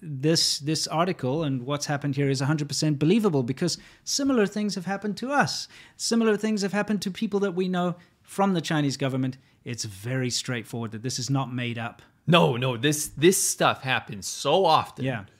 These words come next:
Speaker 2: Literally, personally.
Speaker 1: Yeah.
Speaker 2: We don't even wanna get into it because of the nature of what,
Speaker 1: Sure.
Speaker 2: who's implicated, but this has happened to people we know, which has led to them being kidnapped or their
Speaker 1: Mm-hmm.
Speaker 2: family members being kidnapped. And when we saw this, we were like, "Well, that's right out of the playbook."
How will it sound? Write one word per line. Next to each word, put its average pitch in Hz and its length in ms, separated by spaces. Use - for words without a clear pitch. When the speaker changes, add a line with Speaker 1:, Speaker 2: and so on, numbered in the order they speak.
Speaker 2:
Literally, 208 400
personally. 117 760
Speaker 1:
Yeah. 143 260
Speaker 2:
We 135 140
don't 156 180
even 151 100
wanna 127 160
get 113 140
into 135 240
it 110 80
because 117 320
of 110 80
the 101 80
nature 110 380
of 95 100
what, 107 300
Speaker 1:
Sure. 196 180
Speaker 2:
who's 117 180
implicated, 120 540
but 113 200
this 175 160
has 196 100
happened 170 220
to 135 60
people 120 220
we 107 120
know, 135 440
which 131 200
has 120 120
led 123 200
to 117 60
them 107 140
being 104 220
kidnapped 104 640
or 113 100
their 110 80
Speaker 1:
Mm-hmm. 117 100
Speaker 2:
family 110 200
members 101 260
being 104 200
kidnapped. 104 420
And 123 100
when 135 120
we 139 100
saw 147 320
this, 113 260
we 120 80
were 113 60
like, 107 220
"Well, 127 120
that's 139 380
right 123 300
out 120 180
of 104 80
the 113 60
playbook." 117 540